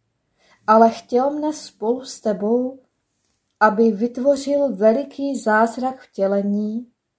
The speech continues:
a mým a jejich fiat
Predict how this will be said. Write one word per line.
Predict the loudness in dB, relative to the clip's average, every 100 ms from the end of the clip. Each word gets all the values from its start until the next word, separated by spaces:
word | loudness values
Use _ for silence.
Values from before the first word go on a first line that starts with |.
| _ _ _ -4
a | 0
mým | 2 0 -2 -6 -6
a | -2 0
jejich | 0 -2 -4 -10 -20
fiat | -12 -6 -4 -6 -10